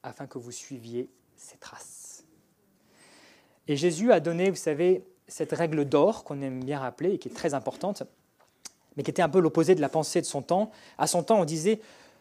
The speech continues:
Ne faites pas aux autres ce que vous ne voulez pas qu'ils vous fassent. » Et Jésus a donné un commandement positif. Il a dit, « Faites aux autres ce que vous voudriez qu'ils fassent pour vous. »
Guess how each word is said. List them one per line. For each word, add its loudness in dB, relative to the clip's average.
Ne 2
faites 2
pas 8
aux 8
autres 6
ce -14
que -2
vous -2
ne -6
voulez 2
pas -2
qu'ils -8
vous -6
fassent. » -10
Et -2
Jésus -4
a -8
donné -6
un -6
commandement -8
positif. -12
Il -8
a 0
dit, « -8
Faites -2
aux -2
autres -6
ce -16
que -8
vous -10
voudriez -6
qu'ils -16
fassent -10
pour -8
vous. » -12